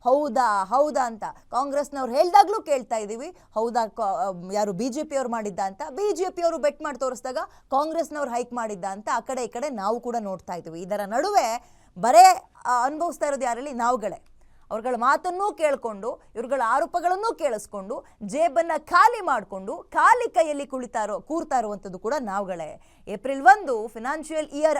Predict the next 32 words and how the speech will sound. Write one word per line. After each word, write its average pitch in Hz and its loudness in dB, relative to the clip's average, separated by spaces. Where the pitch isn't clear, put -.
ಆರಂಭ 349 6
ಆಗ್ತಾ 202 -2
ಇದೆ 190 -8
ಇವತ್ತಿನಿಂದ. 214 -4
So 226 -6
ಬೆಳಬೆಳಗ್ಗೆನೇ 349 0
ನಿಮಗೆ 339 -6
ಬಿಸಿ 311 -6
ತಟ್ಟಿರುತ್ತೆ. 208 -8
ಒಂದ್ 269 -6
ಲೀಟರ್ 339 -4
ಹಾಲು 302 4
ತಗೊಬರ್ತೀನಿ 311 0
ಅಂದ್ರೆ 339 0
ಇಲ್ಲಿ 277 -8
ತನಕ 285 -8
ಏನ್ 285 -2
ತಗೊಂಡ್ 262 -6
ಹೋಗ್ತಾ 254 -6
ಇದ್ರಿ, 294 -6
ಅದಕ್ಕಿಂತ 247 -8
ಹೆಚ್ಚು 247 -10
ನಾಲ್ಕು 226 -8
ರೂಪಾಯಿ 269 -6
ಜಾಸ್ತಿ 208 -8
ತಗೊಂಡ್ 180 -8
ಹೋಗ್ಬೇಕು. 170 -10
ಮೊಸರಿನ 254 -8
ದರ 196 -4
ಜಾಸ್ತಿ 214 -4
ಆಗಿದೆ 175 -8
ಅಂದ್ರೆ 277 -6